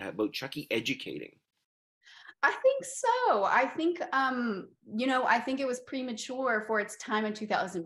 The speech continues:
Speaker 2: four to educate the public on transgender,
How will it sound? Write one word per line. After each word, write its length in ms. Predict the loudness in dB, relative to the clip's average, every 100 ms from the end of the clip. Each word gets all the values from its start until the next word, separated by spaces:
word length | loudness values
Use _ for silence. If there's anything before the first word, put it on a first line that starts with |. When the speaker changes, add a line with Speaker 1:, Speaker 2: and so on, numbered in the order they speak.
| -4
Speaker 2:
four 400 | 2 4 4 2 -4 -4
to 260 | -2 -4 -2
educate 420 | -2 -2 -8 -8
the 80 | -6
public 380 | -6 -2 -2 0
on 320 | 2 2 0 -10 _ -8
transgender, 880 | -4 -4 -2 -2 -2 -2 -4 -4